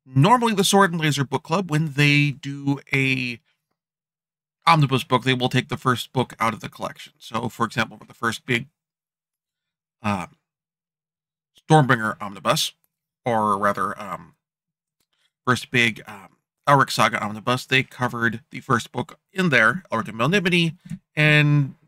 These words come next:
didn't cover any of the later material, so we didn't get into stuff like, or rather, they, I should say, didn't get into stuff like the, well,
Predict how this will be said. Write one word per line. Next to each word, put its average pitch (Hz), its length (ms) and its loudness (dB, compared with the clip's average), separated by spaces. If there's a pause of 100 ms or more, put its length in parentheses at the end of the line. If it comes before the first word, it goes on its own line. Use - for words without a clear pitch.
(240)
didn't 147 280 0
cover 127 520 0
any 113 180 -4
of 113 100 -10
the 113 60 -16
later 143 220 0
material, 127 400 0
so - 180 -6
we 113 140 -10
didn't 113 260 -8
get 110 140 -4
into 107 580 -20 (760)
stuff - 500 -2
like, - 400 -20 (920)
or 120 60 2
rather, 110 200 -2
they, 123 440 2 (120)
I 107 100 -18
should - 200 -20
say, - 240 -20 (160)
didn't 123 300 -8
get 110 120 -4
into 104 220 -16
stuff - 380 -8 (180)
like 98 400 -20 (760)
the, 104 400 -4 (1900)
well, 139 280 0